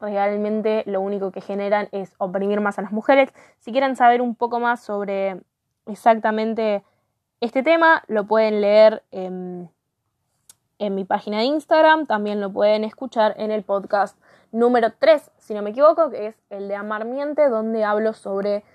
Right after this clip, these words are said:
el caso que había pasado en su momento con Jimena Barón y también sobre este sindicato Amar, que tiene bastante relación con el Ni Una Menos y es exactamente la crítica. Pero ¿a qué quiero ir con esto? Que el hecho de que apoyemos dentro del feminismo el hashtag Ni Una Menos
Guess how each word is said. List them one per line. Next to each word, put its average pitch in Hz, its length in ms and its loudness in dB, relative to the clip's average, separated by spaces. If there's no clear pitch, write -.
el 208 160 2
caso 214 280 0
que 208 80 -2
había 202 160 2
pasado 208 240 -8
en 208 40 -14
su 208 100 -16
momento 196 260 -8
con 190 140 -10
Jimena 196 280 -6
Barón 285 560 2
y 254 120 -10
también 220 640 -4
sobre 196 520 -4
este 226 240 -4
sindicato 220 680 2
Amar, 254 380 -2
que - 160 -6
tiene 494 360 -2
bastante 381 420 -2
relación 359 440 2
con 269 160 2
el 226 120 -2
Ni 247 80 -4
Una 294 160 -4
Menos 254 320 -6
y 220 140 -6
es 214 120 -12
exactamente 196 640 -8
la - 120 -4
crítica. 165 500 -8
Pero 277 160 4
¿a 294 60 6
qué 349 120 -4
quiero 370 160 -2
ir 349 120 -2
con 330 160 4
esto? 254 340 -4
Que 247 80 0
el 285 80 4
hecho 311 240 -2
de 226 80 0
que 202 80 2
apoyemos 214 680 -4
dentro 233 320 2
del 220 100 4
feminismo 220 540 -4
el 202 180 -4
hashtag 233 460 -2
Ni 214 260 -6
Una 214 180 -4
Menos 220 560 -4